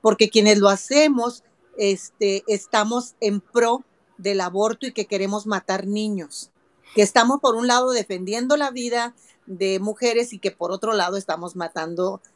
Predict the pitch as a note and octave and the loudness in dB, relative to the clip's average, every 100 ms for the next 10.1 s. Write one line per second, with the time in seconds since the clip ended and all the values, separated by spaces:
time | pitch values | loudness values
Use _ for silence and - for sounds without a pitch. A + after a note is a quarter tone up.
0 | _ - F3+ E3+ F3+ F#3+ G3 F#3+ G3 F#3+ | _ -6 -2 -2 -2 -2 2 2 0 0
1 | G3 F3+ D#3+ F3+ F3 F#3+ - F3+ - E3+ | -2 -4 -2 -4 -2 -4 -2 -4 0 2
2 | F3 F#3 E3+ F3 E3+ E3 F3 E3 E3+ - | 4 2 2 -2 -8 -2 2 2 0 -2
3 | D#3+ E3 C#3+ D#3 E3+ D#3+ - F#3 F3+ E3+ | -2 -2 -4 -6 -10 -14 -4 -4 0 -2
4 | F3+ F3+ E3+ _ _ - - _ F#3 - | 0 -2 -4 _ _ -20 -20 _ -10 -4
5 | F3 G3 E3+ E3+ F3 E3+ F3 F#3 E3 D#3+ | -4 -4 0 2 4 2 4 0 2 2
6 | F3 F3 F3+ F3 G#3 G3 E3 - - - | 2 4 4 8 8 6 2 -2 -16 -2
7 | B3 E4 F4+ F#4 F4 D4 D#4+ D#4 D#4 D4+ | 2 6 4 6 6 6 6 2 -2 4
8 | D4 A#3 G#3 G3+ A3 A#3+ G#3 - D#3+ A3+ | 2 2 -6 -2 -4 -4 -6 -4 -6 -2
9 | G#3 G#3+ A#3 B3 B3 - A#3+ A#3+ - - | 0 4 4 2 0 -4 -2 -2 -4 -12
10 | - | -12